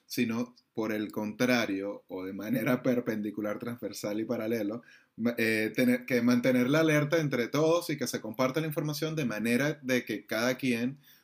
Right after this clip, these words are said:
pueda tener un criterio al momento de... Tener su, de, de, de realizar sus inversiones y no se deje guiar por estafadores, que es una de las principales razones por las cuales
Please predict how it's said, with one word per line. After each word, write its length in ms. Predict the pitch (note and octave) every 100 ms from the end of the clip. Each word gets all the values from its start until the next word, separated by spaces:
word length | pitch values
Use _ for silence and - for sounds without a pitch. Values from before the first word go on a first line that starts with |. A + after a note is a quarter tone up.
| _
pueda 340 | B2 A2+ G#2+ G#2+
tener 220 | A2+ G2
un 80 | G#2+
criterio 440 | A2 A2 A#2 A#2+
al 40 | C3
momento 420 | G2 G2 F#2 A2
de... 280 | A#2+ B2+ B2+ _ _ _
Tener 320 | G#2 G2+ G2
su, 680 | F#2+ A#2+ A2+ A2 G#2 F#2+ F2+ -
de, 140 | G#2
de, 240 | G2 G#2 G2+
de 120 | G#2+
realizar 360 | G#2+ G2+ - G#2
sus 160 | C3+
inversiones 640 | D3 D3 D3 D3+ B2 C#3 -
y 80 | G#2
no 160 | G#2
se 180 | - G#2
deje 280 | G2 G2+ A#2+
guiar 400 | B2+ G#2+ G#2 - _ _ _ -
por 160 | G2+
estafadores, 800 | G2 - F2+ G#2 G#2 F#2+ G#2+ - -
que 300 | G2+ G2 F#2+
es 220 | - - - _
una 260 | D#3+ E3+ F3
de 40 |
las 120 | D3+
principales 580 | C#3+ B2+ B2+ B2 A#2+ C3+
razones 320 | B2 B2+ B2+
por 140 | B2+ A#2
las 100 | G2
cuales 260 | G#2 G2